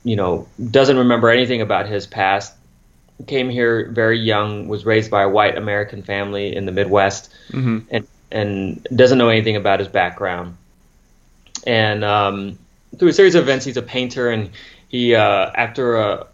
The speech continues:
Speaker 1: a, a complicated relationship, he finds refuge at an artist residency in, um, New Orleans that is, uh, founded by this, uh,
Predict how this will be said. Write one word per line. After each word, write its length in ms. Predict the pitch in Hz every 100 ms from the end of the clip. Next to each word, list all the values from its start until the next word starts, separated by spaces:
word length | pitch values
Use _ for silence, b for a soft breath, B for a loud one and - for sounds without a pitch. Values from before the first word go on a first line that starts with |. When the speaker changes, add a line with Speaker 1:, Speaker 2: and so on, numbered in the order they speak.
| _ _ -
Speaker 1:
a, 60 |
a 320 | 120 107 - 113
complicated 840 | - 139 139 - 123 117 113 110
relationship, 840 | 113 117 123 - 117 - 98 -
he 200 | - 107
finds 400 | - 120 107 110
refuge 440 | 107 120 123 110 104
at 100 | 98
an 100 | 98
artist 280 | 110 123 107
residency 720 | 101 92 95 95 - 98 92 - b b b b -
in, 300 | 110 101 101
um, 600 | 98 92 92 92 87 90
New 160 | 113 104
Orleans 640 | 104 113 110 104 98 92
that 240 | - 101 -
is, 240 | 104 90 104 b b b b -
uh, 160 | -
founded 520 | 101 - 123 127 113 110
by 200 | 104 101
this, 320 | 101 92 - - -
uh, 320 | 98 80